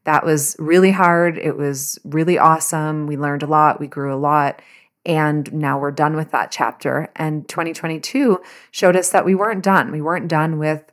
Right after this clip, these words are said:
some of the lessons that we needed to learn. And so we ended up spending a lot of the year just cleaning up from, recovering from, and reconstructing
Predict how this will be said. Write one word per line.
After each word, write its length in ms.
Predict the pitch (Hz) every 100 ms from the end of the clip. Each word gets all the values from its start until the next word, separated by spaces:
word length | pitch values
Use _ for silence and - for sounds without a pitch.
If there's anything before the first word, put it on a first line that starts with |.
| _ _ _
some 240 | - 220 214
of 80 | 202
the 100 | 185
lessons 440 | 156 160 175 170
that 140 | 165
we 80 | 165
needed 280 | 160 151 151
to 140 | - 151
learn. 420 | 160 151 139 151 - - _ -
And 240 | 175 165
so 300 | 151 180 165
we 180 | 160 170
ended 240 | 170 180
up 160 | 180 170
spending 380 | - 170 160 156
a 80 | 160
lot 320 | 156 151 151
of 160 | 156 139
the 80 |
year 500 | 151 190 190 151 147 - - _ _
just 540 | 170 160 147 - - -
cleaning 460 | - 170 160 165
up 220 | - 147 -
from, 440 | - 147 139 143 -
recovering 540 | 147 151 151 147 143
from, 340 | 143 143 139 139
and 160 | 139
reconstructing 1000 | 143 139 147 139 - 147 143 - 135 135